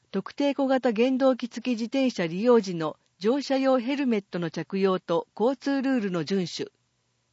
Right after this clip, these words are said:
運転者の皆さん、横断歩道を横断する人や、自転車横断帯を横断する自転車があるときは、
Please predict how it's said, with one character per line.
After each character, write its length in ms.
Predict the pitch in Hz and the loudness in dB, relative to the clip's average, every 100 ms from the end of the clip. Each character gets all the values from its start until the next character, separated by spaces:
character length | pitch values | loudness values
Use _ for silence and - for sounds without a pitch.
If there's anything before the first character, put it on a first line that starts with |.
| _ _ _ _ _ _ _ _ _ _ _ _ _ _ _ | _ _ _ _ _ _ _ _ _ _ _ _ _ _ _
運 200 | 226 302 | -2 -2
転 260 | - 330 311 | 0 0 0
者 120 | 226 | 0
の 140 | 196 | 0
皆 280 | 170 175 202 | 0 0 -2
さ 180 | - 151 | -4 -8
ん、 140 | 151 - _ _ _ _ _ _ _ _ _ _ | -10 -18 _ _ _ _ _ _ _ _ _ _
横 180 | 220 294 | 2 2
断 220 | 302 311 | 4 0
歩 120 | 277 294 | 0 0
道 240 | 269 208 | 2 4
を 140 | 170 | 2
横 160 | 202 220 | 2 2
断 200 | 233 233 | 2 0
す 140 | 226 | 0
る 80 | 214 | -2
人 240 | 208 - 202 | -4 -2 0
や、 220 | 165 160 _ _ - | 0 -4 _ _ -16
自 60 | |
転 240 | 190 302 302 | -4 -2 -2
車 120 | 196 | 0
横 200 | 196 233 | 2 2
断 220 | 240 233 233 | 2 2 0
帯 200 | 226 214 | 2 2
を 60 | |
横 240 | - 220 247 | 4 2 4
断 200 | 254 247 | 2 0
す 100 | 240 | -2
る 100 | 233 | -4
自 100 | 208 | -2
転 240 | 277 269 | -2 0
車 140 | 220 | 0
が 100 | 190 | 0
あ 40 | 214 | 0
る 100 | 202 | 0
と 120 | 165 | -4
き 140 | - | -6
は、 200 | 160 143 | -4 -4